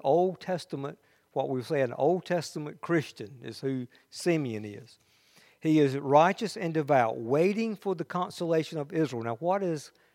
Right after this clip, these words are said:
he waiting for? He's waiting for something that's not the temple, that's not the animal sacrifices, that's not the Mosaic, Mosaic law, that's not the festivals.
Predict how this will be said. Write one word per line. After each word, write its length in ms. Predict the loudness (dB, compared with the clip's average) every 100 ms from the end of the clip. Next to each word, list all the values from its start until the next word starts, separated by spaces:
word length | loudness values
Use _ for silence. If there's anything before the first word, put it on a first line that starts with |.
| _
he 120 | -8
waiting 400 | -6 -6 -6 -8
for? 200 | -10 -14 -16 _ _ _ _ _ _ _ _ _ _ _ _ _ _ _ _ _ _ _ _ _ _ _ _ _ _ _ _ _ _ _ _
He's 160 | -8 2
waiting 300 | 6 6 4
for 100 | 0
something 380 | 0 0 0 -2
that's 200 | -2 0
not 280 | 2 2
the 80 | 0
temple, 480 | 0 0 0 -4 -8 _ _ _ _ _ _ _
that's 180 | -12 -4
not 260 | 2 2 2
the 100 | 0
animal 280 | 0 0 -2
sacrifices, 1000 | 0 0 0 0 2 2 0 -12 -18 -20 _ _ -10
that's 180 | -6
not 300 | 4 4 4
the 120 | 4 2
Mosaic, 680 | 2 2 6 6 4 0
Mosaic 500 | 0 0 2 0 0
law, 600 | 0 6 8 8 4 -2 -10 _ -14
that's 200 | -12 0
not 320 | 6 8 6
the 80 | 0
festivals. 800 | 2 0 0 -6 -6 -8 -10